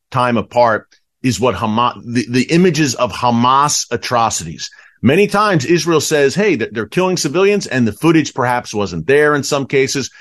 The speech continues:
Hamas themselves, Hamas terrorists, filmed all of this, butchering children, the elderly, Holocaust survivors, babies beheaded, families burned alive,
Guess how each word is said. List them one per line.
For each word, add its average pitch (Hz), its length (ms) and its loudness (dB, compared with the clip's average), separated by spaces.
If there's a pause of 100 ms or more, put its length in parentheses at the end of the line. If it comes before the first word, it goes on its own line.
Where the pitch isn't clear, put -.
(240)
Hamas 160 600 2
themselves, 160 920 2
Hamas 139 360 -2
terrorists, 165 480 0 (260)
filmed 196 580 0 (100)
all 170 280 0
of 107 120 -2
this, 92 200 -4
butchering 151 680 0
children, 170 580 0
the 120 200 2
elderly, 156 400 2
Holocaust 143 680 -4
survivors, 131 600 0 (920)
babies 170 500 2
beheaded, 135 640 0
families 151 540 -2
burned 147 340 0
alive, 131 500 0